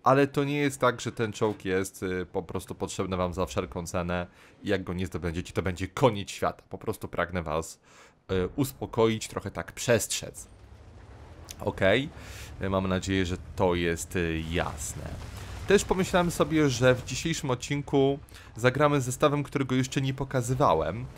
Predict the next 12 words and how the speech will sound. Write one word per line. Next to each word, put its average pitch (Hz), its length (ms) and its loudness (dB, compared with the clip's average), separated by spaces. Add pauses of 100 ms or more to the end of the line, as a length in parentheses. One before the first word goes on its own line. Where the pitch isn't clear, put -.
(340)
a 214 300 8 (120)
to, 170 440 6
y, 131 800 -4
warto 180 320 6
po 117 120 -4
prostu 104 520 -4
przetestować, 98 840 2
czyli 143 240 0
zestaw 127 480 2
z - 40 -16
turbo 113 360 0
sprężarką. 110 760 0